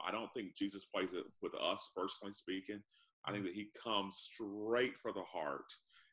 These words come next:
And I think he does it, for me personally, when Jesus wants to get his point across to me about something, man, it is so, like, authentic and real and, and it, I mean, and passionate. And it's not condescending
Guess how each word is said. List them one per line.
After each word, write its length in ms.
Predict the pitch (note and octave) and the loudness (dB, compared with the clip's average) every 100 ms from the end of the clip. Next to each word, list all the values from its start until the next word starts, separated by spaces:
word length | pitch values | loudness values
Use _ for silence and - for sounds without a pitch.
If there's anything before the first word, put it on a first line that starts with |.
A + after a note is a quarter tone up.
| - | -4
And 80 | F#2 | 0
I 20 | |
think 120 | G#2 G#2 | 0 0
he 120 | G#2+ | 2
does 220 | G2+ G2 | 4 4
it, 120 | G#2 - | 2 2
for 120 | - A2 | 4 4
me 260 | A2 C3 A#2 | 4 0 2
personally, 580 | C3 A2+ - F2 D#2 E2 - - - - | 4 4 2 -4 -4 -4 -8 -20 -12 -8
when 120 | F2+ | 0
Jesus 400 | G2+ B2 B2 A2+ | 2 4 2 0
wants 260 | G#2+ G#2+ | 0 -2
to 60 | - | 2
get 80 | G#2 | 2
his 120 | G2+ | 2
point 200 | - G#2 | 2 0
across 340 | G#2 G#2+ G#2+ - | 2 0 0 -4
to 440 | _ _ _ - | _ _ _ -4
me 60 | G2 | 0
about 220 | G2 F2 | 2 2
something, 400 | - G2 G#2 G2+ - - - - | -2 -4 -4 -6 -8 -20 -12 -4
man, 100 | G2 | 2
it 40 | A#2 | 4
is 160 | F#2+ - | 4 2
so, 800 | - - - A2+ A2+ B2+ C3+ - | 2 2 2 4 6 8 6 4
like, 200 | - G2+ F#2+ | 2 2 2
authentic 640 | - G2 - D3+ D3 C#3+ - | 0 0 0 2 2 2 -2
and 160 | F#2+ E2 F2+ | -6 -4 -4
real 440 | G#2+ C3 B2+ B2+ B2+ - _ _ | 0 4 4 4 0 -12 _ _
and, 360 | - F2 E2+ E2 - _ - | 2 4 4 0 -8 _ 0
and 160 | F#2 F2 | 2 4
it, 140 | F#2+ - | 2 4
I 60 | G#2 | 2
mean, 160 | G2 F2 | 2 0
and 100 | - | -4
passionate. 640 | - G#2 A#2+ - C#3+ D#3 - _ _ _ | -4 -2 0 0 0 -2 -6 _ _ _
And 100 | F#2+ | 2
it's 220 | F#2+ - | 2 2
not 400 | G#2 G#2 A2 A#2+ - - | 0 4 6 6 4 -2
condescending 800 | - B2 C3+ B2+ A#2+ A2+ A#2 A2+ | 2 2 2 2 2 4 4 2